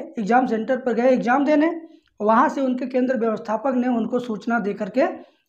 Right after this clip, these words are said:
वापस लौटा दिया गया कि आपकी परीक्षा आज वाली रद्द हो गई है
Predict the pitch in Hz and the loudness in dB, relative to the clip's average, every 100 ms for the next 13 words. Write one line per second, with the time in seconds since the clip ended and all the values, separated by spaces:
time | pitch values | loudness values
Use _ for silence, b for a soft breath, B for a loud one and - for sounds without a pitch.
0 | - 226 254 330 269 247 233 202 214 196 | 2 4 4 2 2 2 0 0 -2 -2
1 | 208 302 - B B _ 240 277 320 - | 0 0 -2 B B _ 0 0 0 0
2 | 214 214 269 220 202 247 339 359 - _ | -2 0 -4 -4 -2 4 4 2 -14 _
3 | - 214 226 233 226 220 240 240 254 226 | 0 0 4 2 2 0 2 2 2 0
4 | 190 | -2